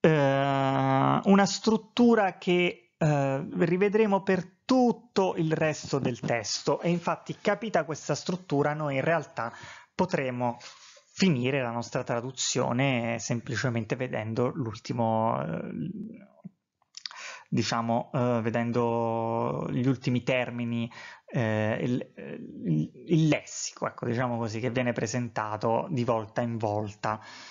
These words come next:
man mano che procede la spiegazione del Buddha. Allora, io ho chiamato questa struttura, ehm,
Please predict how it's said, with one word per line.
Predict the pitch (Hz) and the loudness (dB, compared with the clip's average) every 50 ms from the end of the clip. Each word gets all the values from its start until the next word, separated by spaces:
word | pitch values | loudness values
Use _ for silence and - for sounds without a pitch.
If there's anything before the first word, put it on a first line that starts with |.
| - - - _ | -20 -20 -10 _
man | - 160 135 131 | 0 0 0 2
mano | 123 117 113 117 123 117 | 0 -2 -2 -2 -2 -4
che | - 127 110 104 | -2 -4 -4 -4
procede | - - 127 117 - - 117 117 110 | -2 -4 -4 -4 -2 -2 -2 -2 -2
la | 113 113 | -4 -4
spiegazione | 113 - - 120 113 117 110 - - 123 120 113 | -4 -4 -2 -2 -2 -2 -2 -4 -4 -4 -2 -2
del | 110 107 107 | -2 -2 -2
Buddha. | 120 127 120 113 107 143 - - - - _ _ _ _ - - - - - - _ - - - - - - - - - - - - - - - | 0 2 2 2 0 -2 -6 -6 -6 -10 _ _ _ _ -20 -20 -20 -20 -20 -20 _ -14 -12 -12 -12 -12 -4 0 0 0 0 0 -4 -4 2 8
Allora, | - - 170 170 156 139 - - | 10 12 12 12 12 10 8 6
io | - 214 226 | 6 6 6
ho | 214 | 6
chiamato | - - 180 170 156 135 139 | 4 2 2 4 4 4 4
questa | 127 143 147 - - 160 | 4 2 2 2 2 2
struttura, | 151 - - 202 214 214 - - - 214 208 202 196 180 165 156 156 - - - | 2 2 2 2 2 2 2 2 4 6 8 8 8 6 6 4 2 -2 -2 0
ehm, | - 147 139 135 135 131 131 131 127 127 123 123 123 123 127 135 - - - | 2 4 4 4 4 4 4 2 2 0 0 0 -2 -2 -2 -2 -4 -6 -10